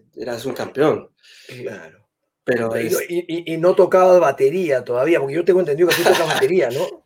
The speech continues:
Speaker 1: Sí, sí, toco batería. No, ya
Speaker 2: Ah.
Speaker 1: tocaba batería, ya tocaba batería.
Speaker 2: Ah, ya tocabas batería.
Speaker 1: Sí, sí, sí. Pero a mí me gustaba más creativo, ¿no? O sea, da-, eh, darle el pase al, al delantero para que, para que la haga.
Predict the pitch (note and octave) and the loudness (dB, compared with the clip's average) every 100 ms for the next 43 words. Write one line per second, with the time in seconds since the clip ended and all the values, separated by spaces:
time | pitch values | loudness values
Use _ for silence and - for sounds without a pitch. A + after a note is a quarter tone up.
0 | _ - E3 C#3+ C#3+ C3+ B2 A#2+ A2+ G2+ | _ 0 2 2 0 -4 -4 -6 -8 -14
1 | G2+ - _ _ _ _ _ _ _ _ | -18 -20 _ _ _ _ _ _ _ _
2 | _ - - - C3+ D3+ - F3 D3 C3+ | _ -20 -20 -4 4 6 6 4 4 2
3 | A2+ G2+ F#2 A2+ A#2+ A2 G#2+ F#2+ E2+ B2 | 0 -6 -8 -10 -8 -6 -6 -10 -14 -12
4 | C3+ C#3+ C#3+ B2 B2+ A#2+ A2 G#2 G2+ F#2 | -6 -6 -6 -6 -6 -6 -10 -6 -6 -6
5 | C3 A#2+ G#2 G#2+ _ - - _ _ _ | -6 -6 -8 -14 _ -20 -20 _ _ _
6 | C#3 C3 C#3+ D#3 D3 A2+ B2+ C3 - - | 2 6 6 8 6 6 4 4 0 -2
7 | G#2 A2 G2+ F2 E2+ - _ _ - A2 | -2 -2 -4 -6 -12 -16 _ _ -8 -4
8 | A2 A2+ - C#3 G#2+ B2 B2+ C3 C3 C3 | -2 -4 -2 -2 -2 0 2 2 2 0
9 | - B2+ A2+ G2+ - - A2 G2 F#2+ G#2 | 2 2 0 -4 -10 -6 -4 -4 -4 -2
10 | A2 A2 G2+ G2 F2+ F2+ F#2 F#2+ F2 F2 | -2 -4 -6 -10 -12 -14 -12 -12 -10 -8
11 | F2 E2 | -8 -8